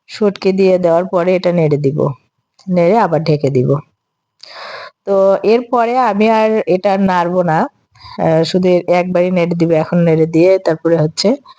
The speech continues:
ঢেকে দিয়ে পর-, পরে আবার ই করে নিব, ঝোলটা কমে গেলে নামিয়ে নিব। এত সহজ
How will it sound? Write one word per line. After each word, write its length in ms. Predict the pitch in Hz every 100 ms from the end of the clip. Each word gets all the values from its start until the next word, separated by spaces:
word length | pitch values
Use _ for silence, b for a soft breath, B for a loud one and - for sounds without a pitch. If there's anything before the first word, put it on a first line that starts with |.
| B B -
ঢেকে 300 | 170 165 180
দিয়ে 300 | 175 170 247 233 165 - -
পর-, 340 | 175 175 175 202 185
পরে 240 | 190 180 175
আবার 320 | 170 165 156 156
ই 80 | 147 160
করে 220 | 151 143
নিব, 160 | 143 147
ঝোলটা 320 | 156 160 175
কমে 260 | 170 175 165
গেলে 180 | 165 196
নামিয়ে 340 | 226 156 131 127
নিব। 180 | 131 135 147 _ _ _ _ _ B B B B _ _
এত 200 | 226 226 262
সহজ 640 | 254 233 196 196 208 220